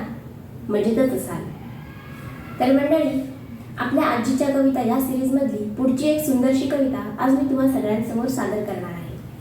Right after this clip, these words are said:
मंडळी, सध्या सं-, छत्रपती संभाजी महाराजांच्या जीवनावर आधारित छावा हा सिनेमा संपूर्ण जगभरात, संपूर्ण महाराष्ट्रात खूप गाजतोय.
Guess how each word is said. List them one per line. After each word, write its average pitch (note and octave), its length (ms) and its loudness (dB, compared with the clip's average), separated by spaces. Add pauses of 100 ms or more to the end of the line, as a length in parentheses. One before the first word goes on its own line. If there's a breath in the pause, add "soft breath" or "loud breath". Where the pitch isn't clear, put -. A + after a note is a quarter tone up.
(680 loud breath)
मंडळी, F4 340 8
सध्या D#4+ 540 2 (640)
सं-, - 380 -2
छत्रपती D#4 400 2
संभाजी C#4 420 4
महाराजांच्या C#4 600 2
जीवनावर C4 440 2
आधारित A3+ 380 0 (300)
छावा A#3+ 220 4
हा C#4+ 160 0
सिनेमा C4+ 420 0 (540 loud breath)
संपूर्ण D4 440 4
जगभरात, A#3+ 560 0
संपूर्ण C#4 320 4
महाराष्ट्रात C4 760 0
खूप C4 180 4
गाजतोय. G#3+ 500 0